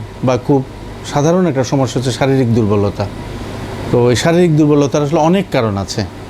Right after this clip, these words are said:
তো আমাদের কাছে বিভিন্ন, বিভিন্ন রোগের উপসর্গ হিসেবে শারীরিক দুর্বলতা নিয়ে আসে। তো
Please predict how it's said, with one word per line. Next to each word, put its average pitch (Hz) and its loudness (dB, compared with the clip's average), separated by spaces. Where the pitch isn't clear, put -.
তো 123 2
আমাদের 135 2
কাছে 147 0
বিভিন্ন, 151 2
বিভিন্ন 156 4
রোগের 131 4
উপসর্গ 131 0
হিসেবে 143 2
শারীরিক 131 0
দুর্বলতা 113 2
নিয়ে 110 2
আসে। 127 0
তো 120 2